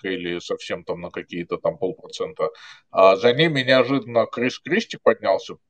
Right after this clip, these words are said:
процентов на пять, а на двадцать процентов грохнулся номер пять, это Рон Десантис. Вот. Э, о-, он, э, э, замыкает эту пятерку теперь, э, и недалеко от, э,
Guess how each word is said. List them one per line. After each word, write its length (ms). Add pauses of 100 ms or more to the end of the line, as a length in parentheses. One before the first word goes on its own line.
(160)
процентов 560
на 100
пять, 220 (240)
а 120
на 120
двадцать 340
процентов 520
грохнулся 760 (340)
номер 320
пять, 320
это 220 (1080)
Рон 180
Десантис. 600
Вот. 200 (140)
Э, 40
о-, 680
он, 260
э, 160 (420)
э, 200
замыкает 560
эту 180
пятерку 520
теперь, 440
э, 380
и 300 (640)
недалеко 720 (200)
от, 200
э, 280